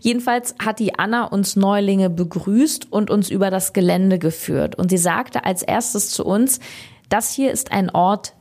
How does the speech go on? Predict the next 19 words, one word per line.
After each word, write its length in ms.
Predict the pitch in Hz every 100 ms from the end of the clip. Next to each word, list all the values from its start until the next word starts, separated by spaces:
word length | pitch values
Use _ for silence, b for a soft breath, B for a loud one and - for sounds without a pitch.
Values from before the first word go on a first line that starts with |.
| _
der 100 | 185
Fülle.“ 640 | 180 - 240 202 151 - - _ _ B B B B
Und 60 | 185
das 140 | 185
war 100 | 190
ein 240 | - 196 175
wunderschönes 680 | 226 247 220 - 190 180 -
Bild, 360 | 190 202 262
fast 300 | - 196 -
schon 200 | - 180
kitschig, 580 | 180 254 - 208 277 -
denn 180 | 202 202
sie 100 | 185
stand 340 | - 208 220
mit 120 | 220
dem 120 | 190 180
Rücken 360 | 190 233 233
zur 240 | - 185 180
Häuserfassade, 1080 | 196 226 196 - 180 - 165 175 190 233